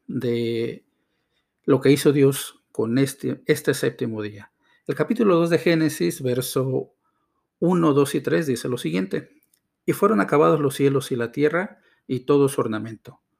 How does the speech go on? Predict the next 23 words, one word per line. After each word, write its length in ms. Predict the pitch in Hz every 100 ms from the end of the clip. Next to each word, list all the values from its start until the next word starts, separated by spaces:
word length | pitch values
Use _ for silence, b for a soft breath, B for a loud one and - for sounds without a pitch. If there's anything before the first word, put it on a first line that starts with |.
| _ _ _ _ -
Y 120 | 143
acabó 320 | 135 139 156
Dios 240 | 151 151
en 100 | 143
el 140 | 123 120
día 200 | 139 131
séptimo 540 | - 139 139 139 120
su 160 | 113 127
obra 300 | 120 123 135
que 120 | 160
hizo, 420 | 185 - 151 - _ _ _ _ -
y 120 | 165
reposó 500 | 135 123 - 131 165
el 120 | 160
día 160 | 147 143
séptimo 600 | - 131 135 143 143 143
de 120 | 117
toda 340 | - 147 160 156
su 180 | -
obra 440 | 131 135 147 160 _ _ _ _
que 120 | -
había 260 | 120 120 107
hecho. 320 | 107 - 107